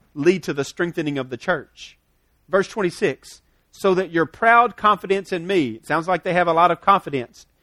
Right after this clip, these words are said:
in Paul. They're proud of him. But listen to what he says. "So that your proud confidence in me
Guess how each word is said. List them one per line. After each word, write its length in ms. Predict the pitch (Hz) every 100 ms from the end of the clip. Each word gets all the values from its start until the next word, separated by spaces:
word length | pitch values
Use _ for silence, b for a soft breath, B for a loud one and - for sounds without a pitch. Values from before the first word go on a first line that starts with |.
| _ _
in 180 | 143 139
Paul. 260 | 165 127
They're 140 | 117 156
proud 320 | 185 208 185
of 140 | 143
him. 180 | 113 98 _ _ _ _ _ _
But 120 | 147
listen 220 | 190 208
to 20 | 190
what 80 |
he 60 | 160
says. 480 | - 160 110 104 - _ _
"So 180 | - 190
that 100 | 185
your 140 | 180
proud 320 | 165 220 214 208
confidence 480 | 208 202 202 185
in 100 | 180
me 380 | 175 185 147 160